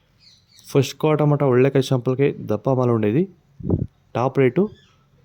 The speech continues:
నాన్నూరు రూపాయలు ఇంకా నాన్నూట యాభై, యాభై రూ-, గంట పోయింది. మంచి క్వాలిటీ ఉండేది.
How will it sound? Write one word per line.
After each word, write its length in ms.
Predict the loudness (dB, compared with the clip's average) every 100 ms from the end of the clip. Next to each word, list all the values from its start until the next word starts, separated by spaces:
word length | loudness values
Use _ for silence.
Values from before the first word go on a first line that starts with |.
| _ -20 -20 _ _ _ _ -20 -8 -4 0
నాన్నూరు 300 | 2 4 4
రూపాయలు 280 | 2 2 0
ఇంకా 120 | 0 0
నాన్నూట 260 | 0 2 2 2
యాభై, 180 | 2 0 0
యాభై 200 | 0 0
రూ-, 80 | 0
గంట 120 | -2 -2 0
పోయింది. 260 | -2 -4 -8 -12 -10 -8
మంచి 240 | -4 -2
క్వాలిటీ 220 | -2 -2 -4
ఉండేది. 260 | -2 -2